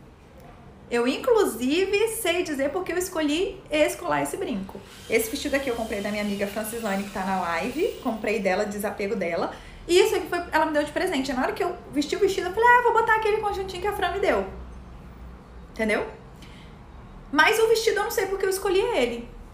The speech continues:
Tinha várias opções. Essa escolha foi feita pelo meu inconsciente.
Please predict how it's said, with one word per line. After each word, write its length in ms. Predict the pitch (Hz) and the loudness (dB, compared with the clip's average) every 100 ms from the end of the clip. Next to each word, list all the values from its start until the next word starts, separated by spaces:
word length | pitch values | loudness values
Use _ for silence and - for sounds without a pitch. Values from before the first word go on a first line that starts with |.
| - | -6
Tinha 160 | 320 | 0
várias 300 | 294 233 240 | 2 4 2
opções. 640 | 226 - - 240 202 - - - - - - - - - - - - - - - - - - - - - - - - - - - - - - - - - | -2 -6 -6 -4 -6 -8 -14 -18 -18 -18 -18 -18 -18 -20 -20 -20 -20 -20 -20 -20 -20 -20 -20 -20 -20 -20 -20 -20 -20 -20 -20 -20 -20 -18 -18 -18 -18 4
Essa 260 | 311 392 370 | 4 4 0
escolha 360 | - 339 330 | -2 -2 -2
foi 120 | 311 294 | -2 -2
feita 240 | 277 269 | -2 -4
pelo 240 | 277 277 | -4 -4
meu 160 | 277 269 | -4 -4
inconsciente. 800 | 294 285 262 - 277 208 - | -4 -2 -4 -4 -6 -6 -10